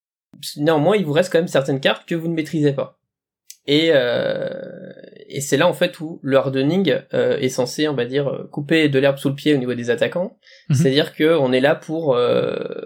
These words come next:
Speaker 1: soit supprimer, soit contrôler ou désactiver les fonctionnalités que votre système vous, vous, vous, vous, vous permet d'avoir, ce, vous, vous permet d'utiliser. Donc ça peut être, euh, donnons un exemple, un exemple très connu, et puis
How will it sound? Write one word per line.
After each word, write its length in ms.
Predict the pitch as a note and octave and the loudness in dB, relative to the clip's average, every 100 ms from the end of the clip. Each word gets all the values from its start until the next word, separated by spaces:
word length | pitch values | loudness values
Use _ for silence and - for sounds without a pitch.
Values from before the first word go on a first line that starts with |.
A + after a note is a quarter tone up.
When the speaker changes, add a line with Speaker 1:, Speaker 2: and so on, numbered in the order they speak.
| - - - - _ _ _ | -14 -16 -20 -20 _ _ _
Speaker 1:
soit 240 | - - | -4 0
supprimer, 800 | D#3+ - D3+ - D3+ E3 F#3 G#3 - | 0 -4 -6 0 0 2 2 0 -4
soit 340 | - D#3+ E3 | -6 -2 -2
contrôler 880 | - - F3+ - E3+ E3 F3+ G#3 - | -4 -6 -4 -2 0 2 2 2 -2
ou 80 | D3 | -4
désactiver 600 | C#3 D3+ D3 D3+ E3 F#3 | 0 0 0 -2 0 0
les 100 | C#3+ | 0
fonctionnalités 640 | D3 C#3 C#3 C3+ C#3 F3 | -2 0 0 0 0 -2
que 420 | F#3+ C3+ C3 B2+ B2+ | -2 -4 -2 -2 -4
votre 200 | B2+ C3 | -6 -6
système 340 | C#3 C#3+ D#3+ | -2 0 -2
vous, 320 | C#3+ B2+ C3 | -4 -12 -12
vous, 1500 | C#3+ D3+ - - _ _ _ _ _ - - - _ - D3+ D3 | -12 -14 -20 -20 _ _ _ _ _ -20 -20 -20 _ -18 -16 -10
vous, 240 | C#3+ C#3+ | -8 -6
vous, 180 | C#3 C#3 | -8 -8
vous 140 | C#3 C#3 | -8 2
permet 280 | C#3 D3 | 2 4
d'avoir, 360 | D3 C3 C#3+ D#3+ | 2 2 2 0
ce, 140 | - | -4
vous, 280 | - - B2+ | -10 -10 -12
vous 240 | C#3 C3+ C3+ | -8 -10 -4
permet 240 | B2+ C#3 | -2 -2
d'utiliser. 460 | C#3 C3+ C#3+ B2+ C#3+ | -4 -6 -8 -8 -10
Donc 800 | - _ _ - - _ _ | -14 _ _ -20 -20 _ _
ça 120 | - C3+ | 0 2
peut 140 | C#3+ | 2
être, 240 | C#3+ C#3+ | 0 -2
euh, 320 | A#2+ A#2 A2+ B2 | -4 -4 -6 -2
donnons 240 | C3 C#3+ | 0 2
un 40 | |
exemple, 680 | B2+ B2 C#3 F3 - A2 - - | 0 0 -2 -2 -4 -6 -6 -8
un 60 | |
exemple 260 | A#2+ B2 C3 | -4 -4 0
très 140 | - | -2
connu, 320 | C3 C3 E3 | 0 0 0
et 80 | D3+ | -2
puis 180 | B2 | -6